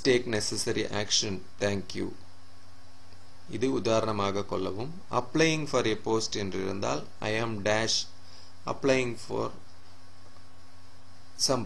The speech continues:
post." "I am dash" என்ற இடத்தில் உங்கள் பெயரை எழுதி "living in the above address. I saw your advertisement. I have the expected qualifications. If you appoint me, I will do my best. Please consider my application"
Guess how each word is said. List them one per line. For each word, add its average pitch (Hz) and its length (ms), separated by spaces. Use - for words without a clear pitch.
post." 98 300
"I 107 200
am 123 160
dash" 117 300
என்ற 104 300
இடத்தில் 101 380
உங்கள் 110 280
பெயரை 101 420
எழுதி 101 500
"living 135 400
in 117 80
the 117 160
above 113 320
address. 104 340
I 117 120
saw 131 120
your 120 260
advertisement. 101 920
I 120 200
have 123 220
the 135 180
expected - 800
qualifications. 104 920
If 131 200
you 147 180
appoint 147 500
me, 113 120
I 117 140
will 113 160
do 127 120
my 113 260
best. 127 320
Please 180 320
consider 107 460
my 107 180
application" 107 760